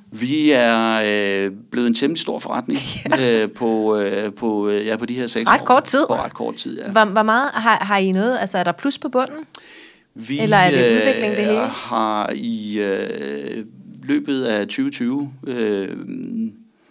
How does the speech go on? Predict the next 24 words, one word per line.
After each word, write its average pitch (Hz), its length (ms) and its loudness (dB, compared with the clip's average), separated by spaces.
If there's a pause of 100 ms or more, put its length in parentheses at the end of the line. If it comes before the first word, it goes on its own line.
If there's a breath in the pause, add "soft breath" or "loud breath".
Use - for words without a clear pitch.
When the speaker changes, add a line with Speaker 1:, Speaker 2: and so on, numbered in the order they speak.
(340 loud breath)
Speaker 1:
øh, 98 760 -4 (260)
været 123 400 0
så 117 60 -6
dygtige, 123 640 -6
at, 113 280 -2
øh, 104 340 2
at 107 220 -6
vi 110 100 -2
faktisk 107 340 -4
tjente 110 180 -4
penge 120 340 -2
i, 220 300 -4
øh, 104 320 -8
i, 107 340 -6
øh, - 160 -8
tyve 117 240 0
tyve. 113 340 -4
Så 113 100 -6
vi 113 300 0 (480 loud breath)
kom 127 180 0
ud 131 80 0
med 117 100 4
et 104 60 0
årsregnskab, 110 640 -4